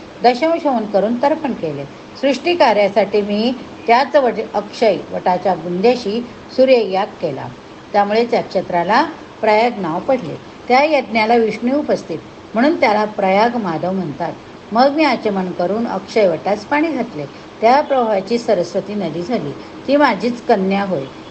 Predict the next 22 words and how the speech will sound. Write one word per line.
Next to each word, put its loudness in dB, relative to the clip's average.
तिला 4
गंगा, 2
यमुना 2
नद्यांच्या 2
रूपाने -4
येऊन 0
मिळाल्या. -4
अशा 4
प्रकारे -2
येथे 4
त्रिवेणी 6
संगम -2
निर्माण -2
झाला. -2
मग 4
यमुना, 4
सरस्वती 2
पूर्व 4
सागरास 2
मिळाल्यासाठी -4
काशीत 2
गेल्या. 0